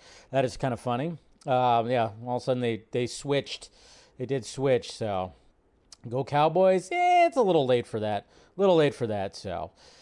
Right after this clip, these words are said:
What's going on, Kerry? Good to see you, buddy. And thank you, Kyle, for the thirty dollar super chat. You are awesome, sir. Every little bit counts, and I love it. Uh, let's see. Happy Monday day. Blown away by The Flash. Been buzzing. Yes, I know. So have I.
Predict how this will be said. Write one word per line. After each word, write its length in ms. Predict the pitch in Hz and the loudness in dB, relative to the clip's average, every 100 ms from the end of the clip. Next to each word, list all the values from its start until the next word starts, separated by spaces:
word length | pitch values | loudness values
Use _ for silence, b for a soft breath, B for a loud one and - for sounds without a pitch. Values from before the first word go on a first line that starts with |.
| b b | b b
What's 180 | 180 - | -2 2
going 240 | 175 147 | 4 4
on, 160 | 143 131 | 2 0
Kerry? 400 | 147 151 151 151 | 2 4 4 2
Good 160 | 135 | -2
to 60 | 117 | -6
see 180 | - 131 | -6 -4
you, 100 | 123 | -2
buddy. 400 | 131 151 165 160 | 2 2 4 2
And 160 | 117 | -2
thank 300 | - 165 170 | -2 0 0
you, 80 | 160 | -2
Kyle, 400 | - 170 185 190 | 2 4 6 4
for 160 | 151 131 | 2 0
the 120 | 113 | -2
thirty 340 | - 185 180 | 0 2 6
dollar 240 | 175 175 160 | 6 4 2
super 260 | 185 175 | -2 -4
chat. 340 | 160 208 202 139 | -2 2 4 2
You 120 | 120 | 0
are 120 | 123 | 0
awesome, 380 | 147 151 - 156 | 0 -2 -2 -8
sir. 460 | - 185 208 240 233 B B B B | -2 2 4 2 -2 B B B B
Every 140 | 123 131 | -6 -2
little 120 | 131 | -2
bit 280 | 123 131 - | -2 -4 -8
counts, 680 | - 147 165 208 277 - - | -6 0 2 2 2 -2 -4
and 120 | 127 | -2
I 40 | |
love 260 | 117 147 233 | 2 4 4
it. 180 | 269 - - | 2 -2 -4
Uh, 260 | 139 139 | 0 0
let's 120 | 135 - | 0 -2
see. 80 | |
Happy 200 | 127 131 | -4 -4
Monday 260 | 139 202 208 | -2 0 0
day. 240 | 208 214 | 2 2
Blown 260 | 170 156 190 | 2 2 4
away 220 | 185 165 | 4 4
by 80 | 160 | 4
The 80 | 143 | 0
Flash. 400 | 139 139 135 - B - | 2 2 2 -2 B -6
Been 160 | 143 | -2
buzzing. 460 | 131 139 131 135 135 | 2 2 2 -2 0
Yes, 520 | 131 151 - - - | 2 2 0 -8 -8
I 100 | 120 | -6
know. 260 | 139 120 104 | -4 -4 -4
So 140 | 135 | -2
have 100 | 131 | 0
I. 360 | 131 120 101 | 2 2 0